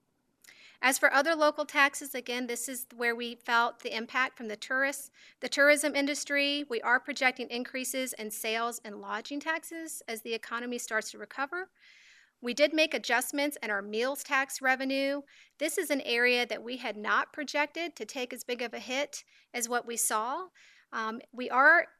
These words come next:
anticipating a recovery, but we did make some adjustments to true up what we think that amount will actually be.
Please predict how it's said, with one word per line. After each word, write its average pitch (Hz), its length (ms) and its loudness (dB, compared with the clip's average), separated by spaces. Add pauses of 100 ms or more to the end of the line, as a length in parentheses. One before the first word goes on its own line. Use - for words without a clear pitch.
(140)
anticipating 285 760 0
a 214 100 -4
recovery, 285 840 -4
but - 100 -10
we 220 120 -4
did 240 160 -6
make 247 180 -2
some 254 180 -4
adjustments 240 840 -2
to 226 240 -8
true 247 320 -6
up 240 240 2
what 226 120 -12
we 233 120 -4
think 226 240 -8
that 214 160 0
amount 214 280 -2
will 214 140 -8
actually 208 340 -4
be. 220 300 -8